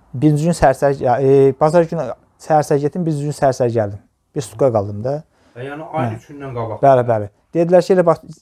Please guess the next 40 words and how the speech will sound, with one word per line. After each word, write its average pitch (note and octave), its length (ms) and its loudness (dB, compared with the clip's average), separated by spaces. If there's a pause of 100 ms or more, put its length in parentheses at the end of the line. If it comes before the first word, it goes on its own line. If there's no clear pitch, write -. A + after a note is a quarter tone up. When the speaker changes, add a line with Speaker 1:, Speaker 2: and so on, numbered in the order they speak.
Speaker 1:
gəlməmişdən C#3+ 520 0
bir C3+ 120 -4
gün C#3 160 -4
gec-, C3 320 -2
qabaq, B2+ 280 0 (160)
şey, B2 280 -4
bura C#3+ 180 0
ezam, C#3 420 0
Speaker 2:
Ayın C3+ 200 -8
birin A2+ 360 -12
Speaker 1:
Lələtəpədən D#3+ 800 0
bura E3+ 140 2
ezam C#3 420 0
gəlib C#3 280 -2
bir B2+ 120 -2
leytenant. A2+ 480 -2 (760)
Lələtəpədən. A#2+ 680 0 (180)
Speaker 2:
Lələtəpə-, A#2 240 -16
Lələtəpədən - 20 -14
Speaker 1:
Şeydən, C3 240 2
Speaker 2:
bura A#2 180 0
Speaker 1:
Füzulidən C3 460 2
Speaker 2:
ezam - 0 - (120)
Speaker 1:
ezam B2 260 2
Speaker 2:
gəlib. - 40 -2
Speaker 1:
gəlib, D3 200 0 (220)
Speaker 2:
Leytenant. A#2+ 120 -4
Speaker 1:
leytenant A#2+ 380 0
idi. G#2 100 -10
Hə, A2 160 -2
bura C#3 200 0
bölük A#2 200 0
komandiri. G#2+ 400 -8 (360)
Öz E3+ 160 2
yemeğini E3+ 320 2
mən E3+ 340 2
olduğum D3+ 380 0
bölüyün D3+ 300 0 (120)
şeyə C3+ 300 0
verdilər. G2+ 340 -6